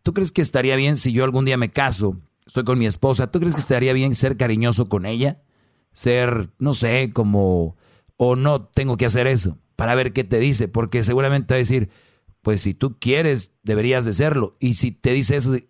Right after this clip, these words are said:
dices, "¿Por qué tú no, papá? ¿Qué pasó? Tal vez hay algo ahí, no sabemos".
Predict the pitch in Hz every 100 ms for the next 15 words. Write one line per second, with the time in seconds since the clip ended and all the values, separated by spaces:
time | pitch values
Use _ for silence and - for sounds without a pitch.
0 | _ 127 117 - - 127 110 175 - 190
1 | 151 208 117 95 90 80 - - - -
2 | - 143 139 - 160 202 - _ _ _
3 | 135 180 156 147 131 156 156 110 85 64
4 | 104 120 123 131 170 90 -